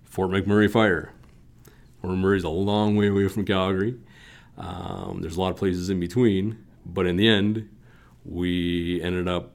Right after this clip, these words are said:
uh, taking in evacuees and being the largest act-, ongoing reception center in the province. So not just housing evacuees, but offering and, uh, being the hub for other services as well.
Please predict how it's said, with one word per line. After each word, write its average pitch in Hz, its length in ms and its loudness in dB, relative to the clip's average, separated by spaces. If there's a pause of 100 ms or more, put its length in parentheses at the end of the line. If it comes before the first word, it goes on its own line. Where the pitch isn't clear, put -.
(160)
uh, 80 420 -8
taking 92 320 -4
in 80 100 -4
evacuees 85 600 -4
and 80 80 -8
being 82 140 -6
the 78 100 -8
largest 80 640 -6
act-, 80 280 -10
ongoing 82 480 -4
reception 92 400 -4
center 80 240 -6
in 76 60 -8
the 73 60 -10
province. - 520 -4 (160)
So 87 80 -4
not 92 200 0
just 87 160 -4
housing 92 280 2
evacuees, 87 540 -2
but 82 100 -2
offering 78 480 -6
and, 71 300 -10
uh, 90 240 -14
being 82 220 -8
the 73 80 -8
hub 78 200 -10
for 78 200 -6
other 76 160 -6
services 73 520 -8
as 76 140 -12
well. 78 380 -8